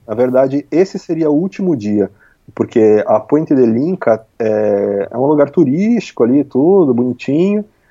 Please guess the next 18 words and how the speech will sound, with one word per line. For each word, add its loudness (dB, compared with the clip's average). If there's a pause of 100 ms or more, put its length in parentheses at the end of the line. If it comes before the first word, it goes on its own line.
(120)
mas 0
já 0
tá -4
quase 0
em -2
Las -6
Cuevas. 0
Las 0
Cuevas 0
é 2
o, 0
a 0
última -2
cidade -2
da 2
Argentina, -4
ali -2
na, -2